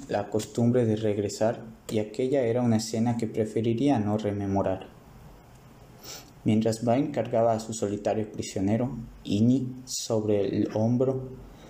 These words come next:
Avery hizo una seña a los demás marines para que abandonaran el taller y se dirigieran a los Hornet que aguardaban. Menos de quince minutos después de que se hubieran dejado caer,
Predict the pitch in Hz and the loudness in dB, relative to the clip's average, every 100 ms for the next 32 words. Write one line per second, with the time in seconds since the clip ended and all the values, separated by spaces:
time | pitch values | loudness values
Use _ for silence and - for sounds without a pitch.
0 | - - - 120 143 143 123 120 117 135 | -20 -20 -6 -2 0 2 2 0 2 4
1 | 117 117 - 113 127 107 101 107 110 117 | 2 2 0 0 2 2 2 2 2 2
2 | 117 104 110 131 127 110 107 107 113 117 | 2 2 4 4 2 0 0 0 -2 2
3 | 113 113 117 139 135 104 98 95 101 107 | 2 4 4 4 2 2 0 -2 0 0
4 | - - - 117 113 110 - 135 139 104 | -2 -10 -6 0 2 0 0 0 2 0
5 | 101 - 110 110 117 117 - 104 - 101 | -2 -2 -2 0 -2 -2 -2 0 0 -2
6 | 101 98 95 - - - - - - - | 0 2 2 0 -8 -20 -20 -20 -20 -20
7 | - - - - - - - 110 123 127 | -20 -20 -20 -20 -20 -20 0 2 4 2
8 | 107 - 110 110 101 104 107 101 104 - | 0 2 2 2 0 0 0 -2 -2 0
9 | 104 - 107 104 92 107 101 110 107 101 | 0 2 -2 -2 -2 0 0 0 0 -2
10 | 98 101 101 104 98 98 131 | -4 -2 0 -2 -2 0 0